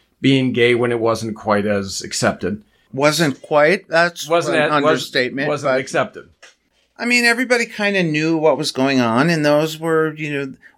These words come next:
Speaker 2: we didn't have social media other than
Speaker 1: Right.
Speaker 2: people's big mouth.
Speaker 1: Right.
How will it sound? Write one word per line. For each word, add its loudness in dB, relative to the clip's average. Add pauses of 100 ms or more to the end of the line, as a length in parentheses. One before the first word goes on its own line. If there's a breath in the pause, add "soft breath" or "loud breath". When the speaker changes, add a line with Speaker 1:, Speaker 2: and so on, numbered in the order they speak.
Speaker 2:
we 0
didn't 4
have 0
social 0
media -2 (260)
other 0
than 2
Speaker 1:
Right. -6
Speaker 2:
people's -2
big 0
mouth. 0 (220)
Speaker 1:
Right. -4